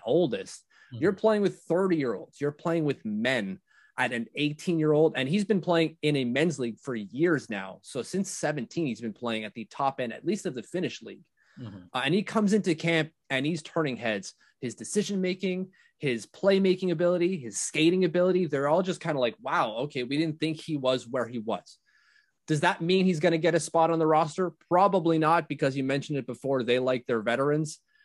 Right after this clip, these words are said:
Speaker 1: A-, and they're really giving Eric Gustafsson, you mentioned before the P T Os, that's the lone P-, the only P T O on the team. Uh, they're giving him one heck of a chance to show them that he's that sixty-point player he was in Chicago.
Speaker 2: Mm-hmm.
Speaker 1: Uh, because if he can be,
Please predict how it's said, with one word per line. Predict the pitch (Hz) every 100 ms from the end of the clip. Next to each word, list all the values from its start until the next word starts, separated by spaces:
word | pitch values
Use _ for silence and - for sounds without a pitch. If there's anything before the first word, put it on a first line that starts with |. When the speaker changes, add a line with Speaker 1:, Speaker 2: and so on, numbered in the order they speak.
| _ _ -
Speaker 1:
A-, | 127 143
and | 143
they're | 151 151
really | 131 143 170 170 175
giving | 143 151 143 143 123
Eric | 139 127 -
Gustafsson, | 120 - 127 - 98 101
you | 117
mentioned | 113 117 117 104
before | 101 120
the | 104
P | - 117
T | 117 123
Os, | 113 107 -
that's | 117 117
the | -
lone | 110 113 113 107
P-, | 98 - 113 _
the | 117 107 _
only | 139 156 123
P | 117 120
T | 127
O | 113
on |
the | 101
team. | - 139 113 107 _ _ _ _ _ -
Uh, | 110 -
they're | 135 160
giving | 160 170 160
him | 143 143 131
one | 139
heck | 127 131 135
of | 120
a |
chance | - 131 117 -
to | 120
show | - 160 156
them | 123
that | 113 -
he's | 156 139
that | 123
sixty-point | - 147 151 135 135 117 113
player | 117 107
he | 113
was | 104 101
in | 104
Chicago. | - - 98 98 90 82 _ _ _ -
Speaker 2:
Mm-hmm. | 113 104 92
Speaker 1:
Uh, | 110
because | 104 123 139 120
if | 151
he | 190 151
can | - 208 185
be, | 143 120 -